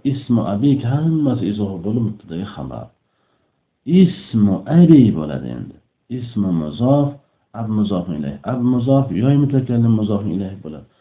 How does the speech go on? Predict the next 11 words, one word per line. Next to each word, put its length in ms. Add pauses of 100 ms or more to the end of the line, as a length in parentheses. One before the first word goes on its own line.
(140)
Hamma 340
izofa 320
bo'lib 200
mubtada, 500 (520)
Abdul 440
Karimi 580 (160)
izofa 460
bo'lib 240
xabar 340
bo'ladi. 280 (440)
Ya'ni 240